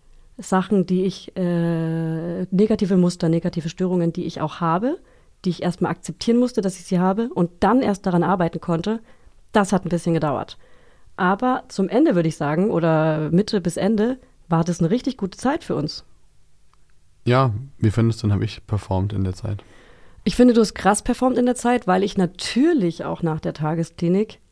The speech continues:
Speaker 1: arbeiten musste. Und, und dann hast du einfach viel öfter gesagt, "Ey, Leu-, ich hol, ich hol die Kinder, alles gut, ich mach das, ich mach das, ich mach das, ich mach das." Du hast, ähm, viel gemacht, aber wenig gesagt,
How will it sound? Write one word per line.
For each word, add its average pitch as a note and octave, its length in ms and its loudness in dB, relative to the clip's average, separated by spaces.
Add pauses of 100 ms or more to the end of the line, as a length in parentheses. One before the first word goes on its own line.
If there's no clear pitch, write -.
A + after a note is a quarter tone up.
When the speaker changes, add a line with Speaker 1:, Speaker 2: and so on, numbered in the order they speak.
(220)
Speaker 1:
arbeiten F3+ 720 4
musste. F3 640 2
Und, F3 120 0
und F3+ 280 0
dann F3+ 120 4
hast F3 160 -2
du F3+ 40 -2
einfach E3 400 -4 (220)
viel - 340 2
öfter F3+ 460 2 (440)
gesagt, F#3 340 2
"Ey, G3+ 80 4
Leu-, G3+ 220 4
ich F#3+ 180 0
hol, E3 200 0
ich - 140 -4
hol E3+ 60 0
die D#3+ 80 -4
Kinder, C#3+ 260 -4
alles F3+ 160 0
gut, - 220 -8
ich F3+ 120 -2
mach D#3+ 140 0
das, C#3+ 200 -8
ich F3 120 -6
mach D#3 140 -2
das, D3+ 120 -8
ich D3+ 100 -10
mach E3 120 -4
das, D3 160 -6
ich D#3 80 -10
mach G3+ 140 0
das." A#3+ 220 -6 (300)
Du F#3+ 80 0
hast, F#3+ 240 -4
ähm, E3+ 440 2 (180)
viel C4+ 420 2
gemacht, A#3 580 0 (500)
aber G#3 340 2
wenig A#3 580 2 (360)
gesagt, F#3+ 880 2